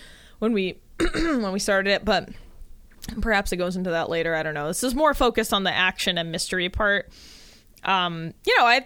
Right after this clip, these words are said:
and I thought the rest of it was fine. Like, I thought the writing was solid, you know, not stellar, but decent.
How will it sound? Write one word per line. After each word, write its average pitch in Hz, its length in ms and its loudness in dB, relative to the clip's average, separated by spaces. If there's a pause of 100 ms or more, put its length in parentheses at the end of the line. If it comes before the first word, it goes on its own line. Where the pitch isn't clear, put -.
(100)
and 254 120 2
I 269 80 4
thought 330 300 2
the 214 240 0
rest 254 220 2
of 233 100 0
it 214 100 2
was 202 180 -2
fine. 214 340 2
Like, 190 120 0
I 202 80 2
thought 262 140 -2
the 349 80 2
writing 226 320 2
was 233 160 2
solid, 190 440 2
you 262 100 0
know, 196 100 0
not 226 260 2
stellar, 220 560 2
but 269 220 0
decent. 240 480 0